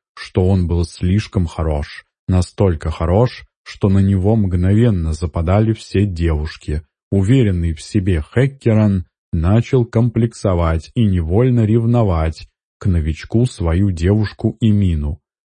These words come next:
полуэльфийка перестала спать с Хеккераном и вешалась на новичка,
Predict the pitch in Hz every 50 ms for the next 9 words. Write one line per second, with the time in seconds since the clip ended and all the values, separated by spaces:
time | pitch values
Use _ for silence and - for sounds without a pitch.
0 | _ _ - 107 98 85 87 87 85 80 78 - - 117 113 104 101 - 92 78
1 | - - 98 95 104 107 - - - 98 85 78 76 78 - - - - - 87
2 | 78 71 - - - - - 117 123 120 - - 107 101 98 95 90 87 85 82
3 | 82 80 _ _ _ _ _ _ - - 170 180 147 127 139 131 - - 120 101
4 | 95 87 - - - 101 90 82 80 76 76 76 - - - 104 101 98 92